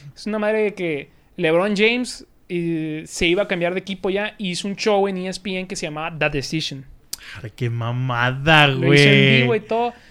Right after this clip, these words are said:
Speaker 1: "I'm gonna take my, my talents to South Beach" y todo. Y ya no. Y aparte, todavía hacen la presentación y LeBron James y Chris Bosh y Wade dicen de que "not one, not two, not three, not four, not five, not six",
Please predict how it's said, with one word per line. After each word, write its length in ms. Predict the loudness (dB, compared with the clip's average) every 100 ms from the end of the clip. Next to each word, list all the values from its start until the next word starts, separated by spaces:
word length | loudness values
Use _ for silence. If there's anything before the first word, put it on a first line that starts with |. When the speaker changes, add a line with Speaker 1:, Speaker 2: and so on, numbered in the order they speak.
| _ -12
Speaker 1:
"I'm 140 | -8
gonna 180 | -4 -4
take 140 | -2 -4
my, 240 | -4 -6
my 180 | -8 -10
talents 440 | -4 -4 -4 -6
to 100 | -12
South 260 | -10 -6 -6
Beach" 240 | -6 -8 -10
y 40 |
todo. 260 | -12 -12 -12 _ _ _ -20 -20 -16
Y 160 | -8
ya 240 | -4 -2 -2
no. 300 | -4 -6 -4
Y 120 | -2
aparte, 560 | 0 0 -2 -2 -4 -4
todavía 420 | 0 0 0 0
hacen 160 | -2
la 120 | -4 -4
presentación 680 | -6 -6 -8 -6 -4 -6 -4
y 60 |
LeBron 380 | -2 -2 -2 -2
James 340 | -4 -4 -4 -4
y 220 | -4 -4
Chris 240 | -2 -4
Bosh 340 | 0 0 0 -2
y 40 |
Wade 180 | -2 -2
dicen 240 | -4 -6
de 100 | -8
que 160 | -8 -8
"not 240 | -4 -4
one, 440 | -2 0 0 -2 -6
not 360 | -8 -8 -8 -8
two, 260 | -6 -6
not 300 | -6 -6 -6
three, 280 | -6 -4 -4
not 200 | -4 -6
four, 360 | -8 -6 -4 -4
not 180 | -6 -12
five, 320 | -4 -2 -2
not 240 | -4 -8
six", 400 | -8 -6 -6 -8